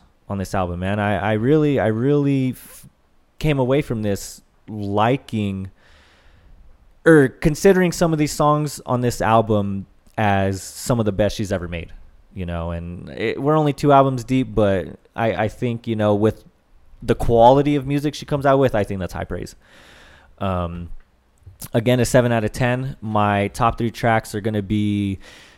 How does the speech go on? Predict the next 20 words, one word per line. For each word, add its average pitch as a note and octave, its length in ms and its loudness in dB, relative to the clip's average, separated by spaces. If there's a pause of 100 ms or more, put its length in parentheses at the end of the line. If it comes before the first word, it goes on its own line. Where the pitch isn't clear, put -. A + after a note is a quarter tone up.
(340)
oh, A#2 420 -2
dude, G#2+ 220 0
I'm G2 80 -4
stuck B2 340 -2
between, B2 280 -6
like, F#2+ 180 -6
five. F2+ 560 -4
So G#2+ 300 2
I'll G#2 160 6
give G#2+ 580 2
my F#2+ 880 -2
honorable D3+ 300 2
mention, C3+ 560 -4
number A#2 320 -4
four, A#2 720 0
that's G2+ 320 -2
gonna G#2 220 -4
be G2+ 240 -2
Teenage B2+ 400 -4
Dream. G2+ 360 -4